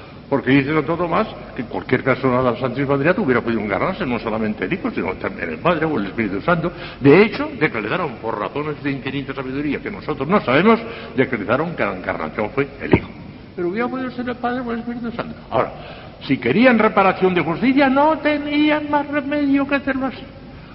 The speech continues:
Porque solo una persona divina es capaz de realizar un acto infinito. Y Cristo es persona divina, tiene dos naturalezas, divina y humana, pero no es más que una sola persona divina, y por consiguiente sus actos tienen un valor infinito, rigurosamente infinito, el único que puede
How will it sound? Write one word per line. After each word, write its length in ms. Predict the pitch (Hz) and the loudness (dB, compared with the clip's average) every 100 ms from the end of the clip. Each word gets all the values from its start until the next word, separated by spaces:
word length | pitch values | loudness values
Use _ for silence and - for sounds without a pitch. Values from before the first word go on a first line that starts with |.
| - | -4
Porque 280 | 131 127 139 | 0 2 2
solo 240 | - 190 202 | 4 6 6
una 160 | 202 | 6
persona 500 | 202 202 196 202 196 | 4 2 2 0 2
divina 480 | 180 180 214 226 226 | 2 0 0 2 0
es 120 | - | 0
capaz 340 | 190 185 202 196 | -2 2 2 2
de 80 | |
realizar 420 | 196 190 196 190 185 | -2 0 0 2 2
un 140 | 185 | 0
acto 160 | 175 190 | 0 -4
infinito. 420 | 180 156 - - - - - - | -2 -2 -4 -10 -14 -18 -8 -2
Y 120 | 139 | 0
Cristo 380 | 131 151 147 165 | 2 2 2 -2
es 60 | 160 | 0
persona 480 | 147 147 160 165 160 - | 0 2 2 2 0 -4
divina, 320 | 156 135 80 - - - | 0 2 0 -4 -8 -2
tiene 220 | 104 135 | 2 4
dos 160 | 139 147 | 4 4
naturalezas, 680 | 170 185 175 113 82 78 | 4 4 4 2 0 -4
divina 260 | 92 117 135 | -2 2 2
y 40 | |
humana, 320 | 170 156 - - - | 2 0 -2 -4 -4
pero 160 | 139 117 | 0 4
no 80 | 131 | 4
es 80 | 135 | 2
más 120 | 139 | -2
que 120 | 156 | -2
una 100 | 139 | -2
sola 180 | 151 143 | 0 2
persona 420 | 135 131 - 143 | 2 0 0 0
divina, 280 | 151 117 90 - - | 2 0 -2 -6 -4
y 60 | 135 | 0
por 160 | 123 | 2
consiguiente 500 | 120 110 120 151 160 | 2 0 0 0 0
sus 180 | - 113 | -2 2
actos 320 | 135 - 160 | 2 2 -2
tienen 160 | 156 147 | 2 2
un 60 | 127 | 4
valor 220 | 151 - | 4 6
infinito, 520 | 302 240 226 233 151 139 | 6 6 4 2 -2 -4
rigurosamente 600 | 170 151 151 147 135 131 | -2 -2 -4 -4 -6 -8
infinito, 240 | 117 117 - | -10 -12 -8
el 100 | 147 | -6
único 220 | 151 139 | -6 -8
que 100 | 127 | -12
puede 140 | 123 | -12